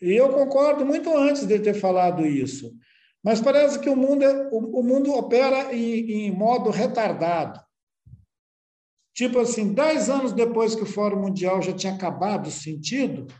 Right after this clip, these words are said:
os movimentos sociais continuavam, é, estribuchando pra fazer aqueles fórum. Fazer em Belém, fazer em Porto Alegre, fazer não sei aonde, fazer na, na, na, na África,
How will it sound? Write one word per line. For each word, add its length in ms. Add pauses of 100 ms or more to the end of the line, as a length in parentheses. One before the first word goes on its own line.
(1300)
os 100
movimentos 540
sociais 560
continuavam, 1080 (320)
é, 280
estribuchando 1000
pra 140
fazer 360
aqueles 340
fórum. 560 (960)
Fazer 260
em 100
Belém, 680 (380)
fazer 220
em 100
Porto 260
Alegre, 720 (160)
fazer 260
não 80
sei 220
aonde, 680 (360)
fazer 280
na, 360
na, 260
na, 560
na 160 (240)
África, 580